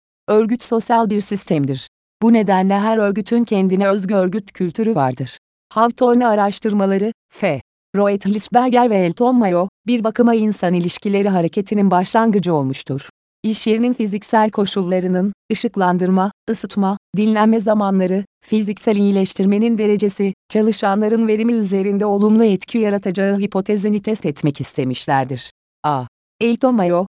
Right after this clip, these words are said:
işletmede faaliyetler gruplarda yapılır, bireysellik tam anlamıyla söz konusu değildir demektedir. B. Mary Buck Follett, örgütlerde grupların çalışması üzerinde önemli durmuştur. C. Chester Barnard,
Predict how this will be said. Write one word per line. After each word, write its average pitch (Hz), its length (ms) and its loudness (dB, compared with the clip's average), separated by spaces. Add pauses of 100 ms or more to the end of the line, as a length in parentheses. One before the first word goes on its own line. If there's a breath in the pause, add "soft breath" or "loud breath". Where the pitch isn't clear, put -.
(140)
işletmede 190 560 0
faaliyetler 214 640 0
gruplarda 202 580 0
yapılır, 196 580 -2 (200)
bireysellik 208 680 2
tam 247 160 2
anlamıyla 196 520 0
söz 214 260 -2
konusu 180 440 0
değildir 208 440 0
demektedir. 190 680 -2 (360)
B. 160 220 2 (340)
Mary 202 300 0
Buck 202 260 0
Follett, 185 480 -2 (180)
örgütlerde 196 640 2
grupların 202 580 0
çalışması 180 560 -2
üzerinde 185 520 -2
önemli 202 440 0
durmuştur. 143 580 -6 (360)
C. 160 280 -2 (360)
Chester 196 440 0
Barnard, 185 420 0